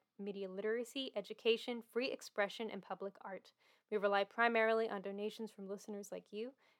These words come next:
As it has been for so many, twenty twenty was a difficult year for us financially, and every dollar helps us to stay on the air and allows us to continue our work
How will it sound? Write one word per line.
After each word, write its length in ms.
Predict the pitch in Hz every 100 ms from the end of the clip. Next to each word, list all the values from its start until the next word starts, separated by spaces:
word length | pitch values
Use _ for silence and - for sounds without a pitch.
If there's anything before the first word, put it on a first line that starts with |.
| _
As 240 | 220 247 269
it 100 | 226
has 140 | 226
been 180 | 220 208
for 140 | -
so 280 | - - 233
many, 360 | 240 202 202 202
twenty 260 | - 226
twenty 280 | 247 220 214
was 180 | 208 190
a 20 |
difficult 440 | 185 214 - 226
year 180 | 208 208
for 120 | - 196
us 120 | 190
financially, 560 | 196 202 226 226 226 208
and 80 | 208
every 300 | 226 233 254
dollar 400 | 214 208 208 202 -
helps 220 | 214 -
us 160 | 220 -
to 80 | 214
stay 280 | - 208
on 120 | 202 208
the 160 | 214
air 240 | 196 190 196
and 140 | 185
allows 280 | 185 190 208
us 120 | 247
to 80 | -
continue 560 | 208 196 - 214 226 226
our 160 | 202
work 240 | 190 196